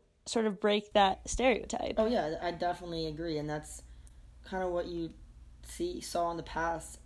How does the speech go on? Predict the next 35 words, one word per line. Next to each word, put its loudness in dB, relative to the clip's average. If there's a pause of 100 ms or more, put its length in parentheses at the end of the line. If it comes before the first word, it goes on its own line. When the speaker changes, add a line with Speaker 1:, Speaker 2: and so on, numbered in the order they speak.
(200)
Speaker 2:
Oh 0
my -4
god, 0
um, -6 (1700)
A 2
League 2
of 2
Their 2
Own. -6 (440)
Do -4
you 0
remember 2 (140)
that -2
movie? -4 (1900)
Okay, 2
so -2
it -2
was 0
about, 2
this 0
happened, -2
World 2
War 0
Two, -2
I -2
think. 0 (640)
It 2
was 4
when 0
the 0
men 0
all 0
went -4
off -6
overseas. -4